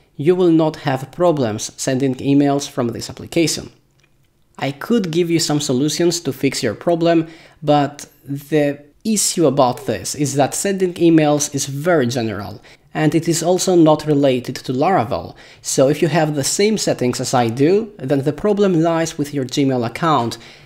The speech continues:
and I cannot really help you with that. So that's why, create a new Gmail account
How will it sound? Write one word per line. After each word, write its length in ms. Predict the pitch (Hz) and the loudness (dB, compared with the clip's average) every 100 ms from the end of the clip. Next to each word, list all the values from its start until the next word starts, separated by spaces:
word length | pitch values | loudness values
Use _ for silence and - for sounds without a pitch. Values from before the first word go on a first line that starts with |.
| _ _ - | _ _ -12
and 160 | 151 151 | -4 -2
I 40 | |
cannot 320 | 151 131 131 | 0 0 0
really 180 | 120 110 | -2 -2
help 280 | - 160 156 | -2 -4 -2
you 80 | 110 | -6
with 140 | 110 | -6
that. 320 | - - - - _ _ - - - | -8 -10 -16 -20 _ _ -20 -20 -14
So 320 | - 170 160 | 0 4 4
that's 240 | 160 - | 2 0
why, 260 | 170 143 110 | 2 2 2
create 360 | 110 185 214 190 | 0 2 2 4
a 20 | |
new 140 | 190 | 4
Gmail 340 | 170 175 165 156 | 6 6 4 2
account 380 | 156 165 156 | 0 0 0